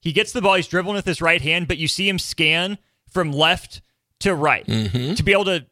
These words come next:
Speaker 1: take that cross-court look first to get the defense in rotation.
Speaker 2: Yep.
Speaker 1: And then he scans back to the right. He sees, uh, thirty-three for Ryder, kind of put a hand out, like, "Hey, I got him. He's my guy."
Speaker 2: Mm-hmm.
Speaker 1: He attacks thirty-three. So with Rink trailing, that's Rink's guy.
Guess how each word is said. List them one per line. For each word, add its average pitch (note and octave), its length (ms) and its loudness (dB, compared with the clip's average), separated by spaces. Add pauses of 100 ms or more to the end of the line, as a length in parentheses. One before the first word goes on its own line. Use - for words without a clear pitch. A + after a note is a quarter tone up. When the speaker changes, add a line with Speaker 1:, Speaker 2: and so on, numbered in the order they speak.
(240)
Speaker 1:
take F#3+ 220 2
that F#3 180 0
cross-court F#3 640 0
look G3+ 160 -2
first F#3 400 -2
to D#3 60 -4
get D#3+ 120 -2
the C#3+ 60 -10
defense D#3+ 400 -2
in F3 100 -2
rotation. D#3+ 560 0
Speaker 2:
Yep. A2+ 220 0 (340)
Speaker 1:
And E3 140 0
then F3+ 140 4
he F#3 60 0
scans E3 380 0
back F#3+ 260 2
to B3 100 -6
the G3 100 -2
right. C3+ 340 2 (200)
He F3+ 160 -4
sees, A3+ 600 -2
uh, D#3+ 140 2
thirty-three F#3+ 800 0 (340)
for F#3+ 120 2
Ryder, D3 520 2 (500)
kind A3 160 4
of - 60 -2
put C4+ 120 2
a A#3+ 40 4
hand A#3 240 2
out, A2+ 140 0
like, C#3+ 160 0
"Hey, G3+ 160 4
I F3+ 80 6
got F3 220 2
him. E3+ 100 0
He's D#3+ 160 -6
my D#3 160 2
guy." C#3 480 4
Speaker 2:
Mm-hmm. C3+ 220 -4
Speaker 1:
He F#3+ 120 -2
attacks F#3+ 420 0
thirty-three. G#3 540 -4
So A#3 540 0 (240)
with E3 180 -2
Rink F#3+ 300 -2
trailing, F#3+ 580 -2 (120)
that's E3+ 220 -6
Rink's F3 260 -4
guy. F3+ 260 0